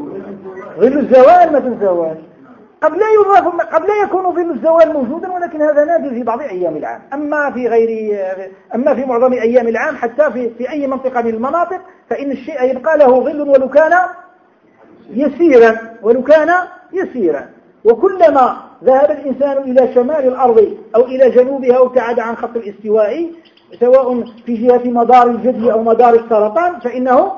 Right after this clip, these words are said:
فإن ظل الزوال يطول.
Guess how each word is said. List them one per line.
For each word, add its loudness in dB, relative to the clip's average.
فإن -2
ظل 2
الزوال 2
يطول. 6